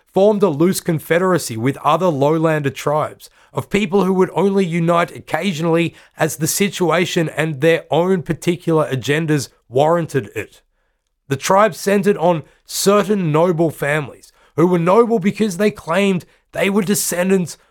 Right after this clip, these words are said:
of Wodan, a badass Norse god who was always accompanied by two ravens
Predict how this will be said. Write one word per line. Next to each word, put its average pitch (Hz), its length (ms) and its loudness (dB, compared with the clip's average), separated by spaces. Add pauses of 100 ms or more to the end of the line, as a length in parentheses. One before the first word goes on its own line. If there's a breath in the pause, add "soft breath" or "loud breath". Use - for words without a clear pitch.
(120)
of 156 200 0
Wodan, 131 920 0 (300)
a 131 80 0
badass 180 760 0
Norse 160 480 0 (180)
god 147 380 0
who 131 160 -4
was 143 380 -2
always 185 380 2
accompanied 160 600 -4
by 147 140 2
two 175 280 0
ravens 160 500 0